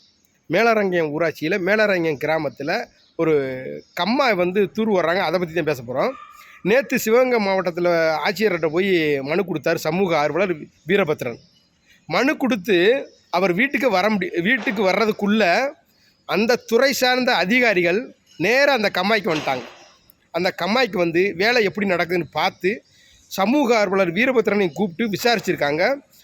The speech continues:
நல்ல முறையில வேலை பார்க்கணும், இந்த மாதிரி களிமண்லாம் கொண்டாந்து போடக்கூடாது அப்படின்னு எவ்வளோ எடுத்து சொல்லியிருக்காங்க. அந்த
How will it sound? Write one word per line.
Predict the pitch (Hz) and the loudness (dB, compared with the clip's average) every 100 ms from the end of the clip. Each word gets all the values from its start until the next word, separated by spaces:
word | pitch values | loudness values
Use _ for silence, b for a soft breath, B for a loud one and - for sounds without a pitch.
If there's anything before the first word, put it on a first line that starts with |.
| b | b
நல்ல | 147 190 254 269 | -4 -2 2 2
முறையில | 233 220 233 202 | 2 4 2 2
வேலை | 220 226 170 | 2 0 0
பார்க்கணும், | 180 165 165 170 | -2 0 0 0
இந்த | 156 180 | 0 0
மாதிரி | 214 226 180 | 0 0 0
களிமண்லாம் | 233 220 196 | 0 0 0
கொண்டாந்து | 175 185 - | 0 -2 -2
போடக்கூடாது | 190 202 156 151 139 156 127 117 b b | -2 0 -2 -2 -2 -2 -4 -6 b b
அப்படின்னு | 165 170 220 196 | -4 0 0 2
எவ்வளோ | 190 208 220 202 175 | 2 4 4 4 2
எடுத்து | 196 170 175 | 0 -2 0
சொல்லியிருக்காங்க. | 196 170 147 165 233 - b b _ | 0 0 0 2 0 -2 b b _
அந்த | 165 196 240 | -2 0 2